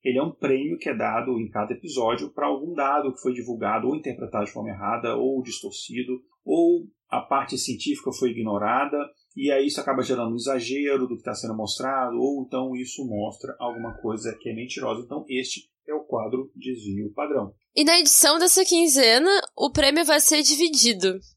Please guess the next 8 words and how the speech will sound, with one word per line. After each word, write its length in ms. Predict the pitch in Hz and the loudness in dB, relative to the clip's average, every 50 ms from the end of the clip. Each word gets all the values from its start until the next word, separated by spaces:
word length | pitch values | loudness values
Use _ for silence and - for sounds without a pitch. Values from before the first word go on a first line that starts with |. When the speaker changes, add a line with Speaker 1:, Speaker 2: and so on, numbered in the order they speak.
| - - - | -20 -4 2
Speaker 2:
entre 540 | - 226 226 247 254 247 - 294 233 254 254 | 4 6 6 6 4 2 2 4 6 6 6
o 40 | 247 | 4
Ministério 680 | 247 262 254 254 262 254 - - 277 233 226 226 254 247 | 4 2 4 4 4 4 6 6 6 6 6 6 6 4
das 220 | 247 240 - - | 4 4 4 4
Relações 580 | 247 254 220 220 226 233 - - 240 226 233 - | 4 4 6 6 6 6 6 6 6 6 6 6
Exteriores 760 | - - - 220 214 262 285 269 240 240 254 277 320 302 277 | 4 4 4 4 6 6 6 6 6 6 6 6 4 4 4
do 100 | 277 262 | 2 2
Brasil 560 | 254 262 277 269 - 233 247 254 262 285 311 | 2 2 4 4 4 4 4 2 2 0 -2